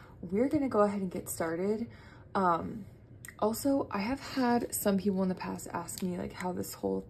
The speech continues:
system works, and basically I keep a buffer in my checking account, and if a bill automatically gets drafted out,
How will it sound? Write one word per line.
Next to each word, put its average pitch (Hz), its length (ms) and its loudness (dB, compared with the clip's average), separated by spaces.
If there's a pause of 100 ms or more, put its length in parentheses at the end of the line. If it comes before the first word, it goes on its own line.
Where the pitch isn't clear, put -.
system 165 520 -6
works, 220 380 -2 (420)
and 190 360 4 (100)
basically 208 560 0
I 196 80 0
keep 247 300 -8
a 247 100 2
buffer 185 440 -2
in 180 220 -4
my 180 200 -4
checking 208 520 -2
account, 233 360 0 (580)
and 196 260 4
if 196 120 -2
a 208 60 6
bill 190 220 4
automatically 180 600 0
gets 180 200 -4
drafted 185 400 0
out, 170 340 0